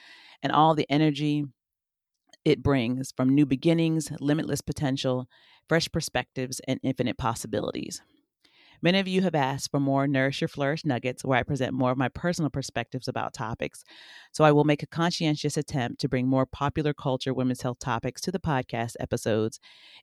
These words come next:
in a bite-sized nugget form, so you know my thoughts, feelings, and the whys behind my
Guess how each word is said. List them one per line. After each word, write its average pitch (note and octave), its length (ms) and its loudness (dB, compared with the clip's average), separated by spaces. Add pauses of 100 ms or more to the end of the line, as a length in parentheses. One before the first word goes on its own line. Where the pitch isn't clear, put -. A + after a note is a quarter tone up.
in F3 80 4
a F3 60 6
bite-sized D3 580 2 (180)
nugget C3 400 -2
form, A#2 420 2 (100)
so - 160 0
you C#3+ 100 4
know C3 140 6
my A#2 200 -2
thoughts, D3+ 400 0
feelings, A#2+ 420 -2 (340)
and D3+ 100 6
the D3+ 60 8
whys B2+ 340 4
behind B2+ 320 -4
my A#2 140 -2